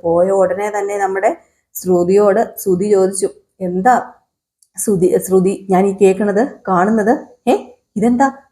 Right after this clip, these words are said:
നാല് ലക്ഷം രൂപ നീ കടമെടുത്തെന്നോ? എന്തിന്, എന്തിന് ഈ നാല് ലക്ഷം രൂപ നീ കടമെടുത്തത്? എന്നിട്ട് നീ എന്താ എന്നോട് ഇത് പറയാതിരുന്നത്?" "ആ, അത് പിന്നെ ഞാന്, ഞാനത് ഓർത്തില്ല, മറന്നുപോയി." "എന്ത് മറന്നുപോയി? നാല് ലക്ഷം രൂപയൊക്കെ കടമെടുത്തിട്ട്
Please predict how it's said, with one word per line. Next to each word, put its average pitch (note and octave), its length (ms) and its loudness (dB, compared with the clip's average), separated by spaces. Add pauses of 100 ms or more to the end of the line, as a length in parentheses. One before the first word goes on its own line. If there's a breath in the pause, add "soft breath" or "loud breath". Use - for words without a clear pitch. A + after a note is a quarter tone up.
നാല് F#3+ 400 0
ലക്ഷം C4+ 340 0
രൂപ A#3 200 2
നീ B3+ 120 2
കടമെടുത്തെന്നോ? A#3 720 0 (200)
എന്തിന്, A#3 400 2 (220)
എന്തിന് C4 280 0
ഈ D#4 80 2
നാല് C#4 260 2
ലക്ഷം D4 260 -2
രൂപ C#4 140 0
നീ C4+ 120 2
കടമെടുത്തത്? A#3+ 560 2 (380 loud breath)
എന്നിട്ട് A#3+ 260 -2
നീ C4+ 140 2
എന്താ C#4 180 2
എന്നോട് C4+ 380 2
ഇത് C#4 140 -4
പറയാതിരുന്നത്?" A#3 680 0 (520 soft breath)
"ആ, G3+ 100 -8 (240)
അത് G3 240 -2
പിന്നെ G#3+ 260 0 (140)
ഞാന്, G#3+ 380 0 (540 loud breath)
ഞാനത് G#3+ 320 2
ഓർത്തില്ല, A3 480 2 (160)
മറന്നുപോയി." G#3 600 0 (160)
"എന്ത് G3+ 280 -2
മറന്നുപോയി? A#3+ 540 2 (180)
നാല് F#3 360 -4
ലക്ഷം A#3 320 -2
രൂപയൊക്കെ A#3+ 400 2
കടമെടുത്തിട്ട് B3 680 0